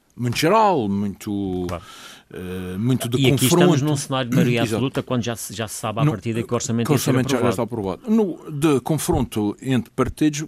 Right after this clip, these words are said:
Speaker 1: e, e, e, portanto, exatamente nisso que eu ia dizer. Eh, quer dizer, num quadro político-parlamentar em que, eh, a aprovação do orçamento estava mais do que, portanto, garantida.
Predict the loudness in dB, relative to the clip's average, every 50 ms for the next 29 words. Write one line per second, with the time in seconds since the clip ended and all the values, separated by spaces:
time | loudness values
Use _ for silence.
0 | -12 -14 -12 -10 -10 -10 -10 -12 -8 -4 -4 -2 -2 -4 -8 -12 -16 -12 -10 -10
1 | -4 -2 -2 -2 0 0 -2 0 0 0 0 0 0 -2 -4 -4 -4 -2 2 2
2 | 2 2 2 0 0 0 -2 -8 -18 -18 -18 -20 -20 -18 _ -4 -2 -2 -2 -2
3 | -6 -10 -16 -16 -14 -14 -14 -16 -18 _ _ _ _ -20 -16 -14 -4 0 2 2
4 | 4 4 4 2 0 -4 _ _ 0 2 4 4 4 2 2 2 2 4 4 2
5 | 2 2 0 0 0 -2 -4 -8 _ _ 0 2 4 4 2 0 -4 -8 -6 -2
6 | 0 0 2 2 2 2 2 2 2 2 2 2 2 2 0 0 2 2 2 2
7 | 2 -2 -4 -6 -6 -6 -6 -6 -10 -14 -20 _ _ _ -2 -2 0 0 0 0
8 | 0 0 0 0 0 0 0 0 0 0 -2 -2 -2 0 0 0 0 -2 -6 -10
9 | -18 -18 _ -6 -2 -2 0 0 0 0 0 0 -2 -2 -4 -6 -4 -4 -4 -4
10 | -2 -4 -4 -4 -4 -4 -4 -4 -4 -2 0 0 0 0 0 -2 -4 -8 -12 -16